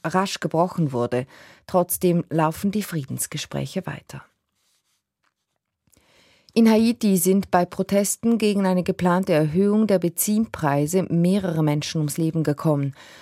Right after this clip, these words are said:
Laut der Nachrichtenagentur H P N wurden sie bei Plünderungen in der Hauptstadt Port-au-Prince getötet.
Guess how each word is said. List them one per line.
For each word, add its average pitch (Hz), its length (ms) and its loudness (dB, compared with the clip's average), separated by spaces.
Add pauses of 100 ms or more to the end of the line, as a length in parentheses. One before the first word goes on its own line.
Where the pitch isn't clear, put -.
(160)
Laut - 360 -2
der 170 80 0
Nachrichtenagentur 170 1120 -2
H 160 120 -2
P 175 200 0
N 196 440 2
wurden 190 540 0
sie 170 260 -4
bei 147 220 -6
Plünderungen 180 800 0
in 170 140 -2
der 165 120 -4
Hauptstadt 165 680 -4
Port-au-Prince 170 720 -2
getötet. 147 600 -6